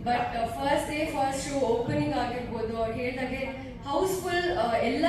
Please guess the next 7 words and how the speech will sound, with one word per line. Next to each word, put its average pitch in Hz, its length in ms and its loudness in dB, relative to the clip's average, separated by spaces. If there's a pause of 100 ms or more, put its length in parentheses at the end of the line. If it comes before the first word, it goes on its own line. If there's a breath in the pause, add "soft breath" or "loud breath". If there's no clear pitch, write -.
ಕಡೆ 302 220 2
ನಡೀತಾ 254 360 0
ಇರೋದು 240 480 -4
ತುಂಬಾ 320 220 0
ತುಂಬಾ 277 280 2
ಖುಷಿ 254 360 -4
ಕೊಡುತ್ತೆ. 233 540 -4